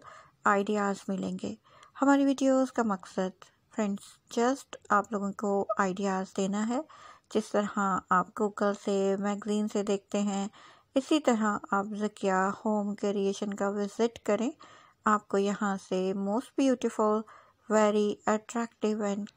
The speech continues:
comfortable नाइट ड्रेस के आइडियाज़ मिल रहे हैं। फ्रेंड्स, आपको इस चैनल पर देखने को मिलेंगे all over world the fashion, कि वर्ल्ड में किस तरह का फैशन चल रहा है, जो बहुत ही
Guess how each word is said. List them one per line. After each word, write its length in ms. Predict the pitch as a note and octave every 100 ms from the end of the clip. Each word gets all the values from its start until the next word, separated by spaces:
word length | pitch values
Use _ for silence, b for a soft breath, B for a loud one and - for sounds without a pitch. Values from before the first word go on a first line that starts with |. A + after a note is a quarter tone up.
| -
comfortable 840 | G#3+ G#3+ G#3+ G3+ G#3+ G3 G#3 G#3 - B B B -
नाइट 180 | G#3+ A#3 -
ड्रेस 240 | C4 A#3
के 200 | - G#3 G3 - G3+
आइडियाज़ 420 | G3+ G#3 G3 F#3+ -
मिल 120 | F#3+
रहे 180 | F#3 F#3
हैं। 260 | F3+ G#3 A3 _ b b b -
फ्रेंड्स, 340 | G#3+ F#3+ G3+ - -
आपको 280 | G#3 G3 -
इस 100 | G3
चैनल 340 | - G#3 G#3 B3
पर 280 | B3 A#3+ A#3+
देखने 300 | A#3+ A3 - A3
को 140 | G#3+
मिलेंगे 500 | G#3+ G#3 G3+ G3 G3 G3 G3 -
all 220 | G#3 G3+
over 160 | F#3 F#3 F#3+ G3+
world 320 | G3 G3+ G3+ -
the 80 | F#3+ -
fashion, 460 | - A3+ A3+ A#3+ A#3+ B B B B
कि 80 | G#3
वर्ल्ड 260 | G3+ G3 F#3+
में 180 | G3 G3+
किस 240 | A#3+ -
तरह 320 | B3 A#3+ B3+
का 180 | B3 B3
फैशन 440 | B3 A#3 A3+ A#3 A3+
चल 240 | A3 A3
रहा 140 | A3
है, 240 | A3 A3 G#3+
जो 140 | A3 G3+
बहुत 380 | G#3 G#3+ G#3
ही 120 | G3